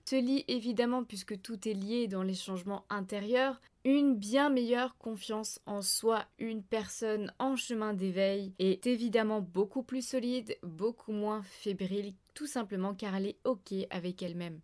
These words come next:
Il y a vraiment une force intérieure qui s'est préparée avec les années. Il n'y a plus la peur d'être, d'aborder les gens, de dire les choses, de faire certaines choses. Alors attention, cela ne veut pas dire que la personne devient sans filtre, bien au contraire,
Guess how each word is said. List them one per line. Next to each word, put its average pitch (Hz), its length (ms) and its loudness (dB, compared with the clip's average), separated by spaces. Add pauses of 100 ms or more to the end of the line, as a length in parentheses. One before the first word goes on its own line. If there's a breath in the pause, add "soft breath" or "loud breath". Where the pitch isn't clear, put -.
Il 185 100 -2
y 202 80 6
a 214 100 6
vraiment 247 360 4
une 226 140 4
force 247 540 0
intérieure 214 800 0
qui - 160 -14
s'est 202 220 -4
préparée 202 640 -4
avec 175 260 -4
les 175 180 -6
années. 175 240 -8 (1000 soft breath)
Il 370 200 4
n'y 302 120 4
a 247 80 4
plus 277 500 -4
la 214 260 0
peur 226 280 -4
d'être, 185 400 0 (100)
d'aborder 185 640 -2
les 247 140 -2
gens, 214 220 -2
de 185 120 -4
dire 196 220 -4
les 233 100 -4
choses, 202 320 -4
de 175 100 -10
faire 185 220 -6
certaines 226 440 -6
choses. 214 360 -6
Alors 170 220 -4
attention, 226 380 -6
cela 185 240 -4
ne 180 80 0
veut 185 120 -6
pas 180 140 -2
dire 208 200 -8
que - 80 -8
la 165 100 -8
personne 180 340 -8
devient 175 300 -4
sans 190 220 -4
filtre, 285 360 -8 (440 soft breath)
bien 233 300 2
au 254 60 2
contraire, 233 500 -4